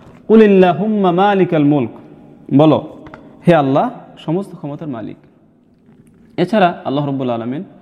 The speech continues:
আহ, সূরা, আহ, মুলকে বলেছেন এক নম্বর আয়াতে,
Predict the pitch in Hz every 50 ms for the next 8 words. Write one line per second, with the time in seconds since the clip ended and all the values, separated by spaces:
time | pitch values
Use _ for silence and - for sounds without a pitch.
0 | _ _ _ _ _ _ - 120 120 120 117 120 - 147 143 151 143 143 - -
1 | - - - _ _ - _ _ _ _ _ - - 127 131 139 170 196 185 214
2 | 196 185 180 175 170 - 170 165 - 151 160 - 175 165 151 139 127 127 123 170
3 | 208